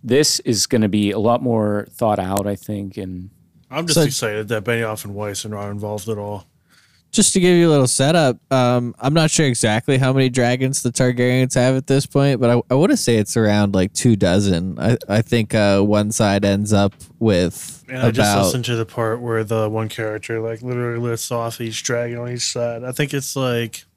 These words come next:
Speaker 2: some in the teens for one side and, like, ten for the other one.
Speaker 3: I was gonna say one side has a good bit more. It's, like, two-thirds by a third kinda split.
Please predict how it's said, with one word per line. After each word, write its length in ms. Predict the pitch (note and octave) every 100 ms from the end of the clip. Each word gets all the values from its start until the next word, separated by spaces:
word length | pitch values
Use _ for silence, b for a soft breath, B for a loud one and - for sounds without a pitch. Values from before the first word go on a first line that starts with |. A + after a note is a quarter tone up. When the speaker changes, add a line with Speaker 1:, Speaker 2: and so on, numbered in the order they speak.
| _ _ _ _ _
Speaker 2:
some 760 | - - - - C3 C3 B2+ D3
in 220 | C#3+ B2
the 100 | A2
teens 680 | - - B2+ C3 C#3 C3+ -
for 480 | - C3 B2 A#2+ A2+
one 320 | A#2 A#2 A#2
side 580 | - A#2+ A#2 A2+ A2+ A#2
and, 540 | A2+ G#2+ G#2 G#2 G#2
like, 760 | G#2 G2+ G2+ G2+ F#2+ - - _ _ _ _ _ _ _ _ _
ten 460 | - - A2 A#2 B2
for 200 | B2 C3
the 120 | A2+
other 220 | A2 A2+ B2
one. 160 | C3
Speaker 3:
I 160 | C3+ C3+ -
was 140 | B2+
gonna 140 | C#3 B2
say 180 | C3
one 240 | A#2+ C3 D#3+
side 260 | - D#3+
has 200 | D3 C3+
a 80 | B2
good 320 | A2+ B2 A#2
bit 180 | A#2 G#2
more. 240 | G#2 G2 F#2+
It's, 180 | G2
like, 200 | A2 G#2
two-thirds 800 | - B2+ A#2 - A2+ A2 A2 -
by 220 | - A2 G2
a 100 | G2+
third 480 | - G2+ F#2+ F#2+
kinda 280 | A2 G2+ G2
split. 600 | F#2+ - A2 G2+ F2 E2+